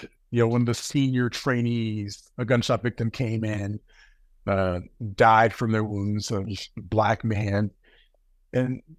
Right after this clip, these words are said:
you know, I was enthralled by the actual, uh, the adrenaline and the rush of trying to save this patient,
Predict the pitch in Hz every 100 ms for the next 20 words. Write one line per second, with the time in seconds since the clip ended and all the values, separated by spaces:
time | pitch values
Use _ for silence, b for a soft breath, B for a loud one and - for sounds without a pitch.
0 | _ 160 _ - _ _ _ _ _ -
1 | _ _ - 147 147 143 120 143 131 139
2 | 165 180 - 147 127 123 123 127 123 -
3 | 135 120 113 107 98 - 123 - 127 113
4 | 113 131 147 139 120 107 107 123 131 117
5 | - 113 - 127 123 120 120 - 143 127
6 | - -